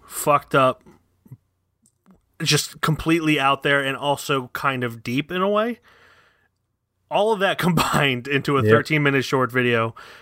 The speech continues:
Speaker 1: where a ball bounces past the cafe and a couple folks' houses and then goes to the beach. That is a very simple <laughs> explanation. Essentially, it's just a bunch of people get-, getting over a loss in some way.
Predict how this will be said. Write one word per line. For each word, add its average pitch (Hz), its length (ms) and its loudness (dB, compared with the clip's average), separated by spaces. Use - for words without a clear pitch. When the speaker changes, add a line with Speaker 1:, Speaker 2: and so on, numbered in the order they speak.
Speaker 1:
where 135 240 2
a 131 180 0
ball 135 320 0
bounces 147 420 -2
past 143 360 -4
the 127 80 -6
cafe 135 600 -2
and 113 120 -4
a 117 40 -6
couple 127 300 -4
folks' - 300 -4
houses 120 400 -2
and 120 200 -4
then 120 180 0
goes 117 320 -2
to 120 80 -6
the 110 100 -8
beach. 117 320 -2
That 175 200 0
is 160 140 0
a 131 80 0
very 151 520 0
simple 139 680 -2
<laughs> - 120 -12
explanation. 135 600 -2
Essentially, 214 420 0
it's 156 100 -2
just 170 140 0
a 147 60 0
bunch 156 240 -2
of 170 80 -6
people 135 320 -4
get-, 139 340 -2
getting 131 280 0
over 127 360 0
a 117 60 -2
loss 113 440 0
in 127 200 -8
some 113 260 -2
way. 104 300 -8